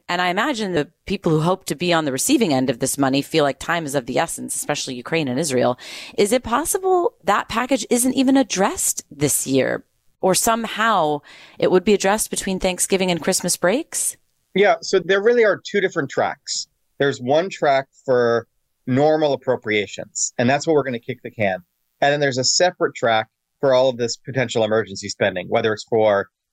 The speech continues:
Speaker 2: Israel or Ukraine or some, um, disaster funding from the forest fires or whatnot. There was talk about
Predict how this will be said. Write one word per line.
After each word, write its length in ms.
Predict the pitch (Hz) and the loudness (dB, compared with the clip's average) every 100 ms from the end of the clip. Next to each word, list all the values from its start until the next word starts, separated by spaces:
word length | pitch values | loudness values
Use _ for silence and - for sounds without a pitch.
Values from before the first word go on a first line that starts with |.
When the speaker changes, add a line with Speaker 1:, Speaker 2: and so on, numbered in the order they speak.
| - | -4
Speaker 2:
Israel 460 | 170 156 151 143 127 | -2 2 2 4 2
or 120 | 104 | 0
Ukraine 640 | 101 98 - 123 117 117 | -4 -8 -4 -2 0 0
or 200 | 113 104 | 0 -2
some, 320 | 101 - 104 107 | -2 -4 -4 -2
um, 380 | 104 95 92 92 _ | 2 2 0 -8 _
disaster 600 | - 104 110 110 - 110 - | -4 0 0 -2 -4 -4 -2
funding 360 | 110 107 104 | -2 0 -4
from 140 | - 101 | -6 -8
the 80 | - | 0
forest 320 | 107 104 - | 0 0 0
fires 540 | 101 104 101 98 - - - _ - | 2 2 0 -2 -4 -6 -20 _ -4
or 140 | 104 | -2
whatnot. 480 | 92 104 98 92 87 _ _ | 0 -2 0 0 0 _ _
There 200 | - 151 | 0 2
was 160 | 160 147 | 2 0
talk 300 | - 151 160 | 0 0 0
about 300 | 170 131 | 2 2